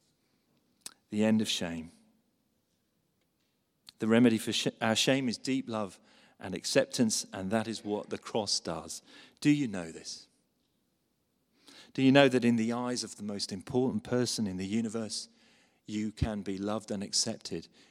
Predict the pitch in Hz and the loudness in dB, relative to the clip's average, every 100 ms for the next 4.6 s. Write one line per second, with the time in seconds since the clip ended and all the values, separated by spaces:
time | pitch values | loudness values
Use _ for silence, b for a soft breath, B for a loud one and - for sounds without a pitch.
0 | b 110 92 92 90 82 82 - - - | b -10 -8 -8 -8 -8 -10 -10 -12 -14
1 | _ _ _ _ _ _ _ _ _ _ | _ _ _ _ _ _ _ _ _ _
2 | _ _ _ _ _ _ _ _ _ _ | _ _ _ _ _ _ _ _ _ _
3 | _ _ _ _ _ b b - - 135 | _ _ _ _ _ b b 0 2 2
4 | 131 113 107 87 80 - | 2 0 -2 -6 -8 -18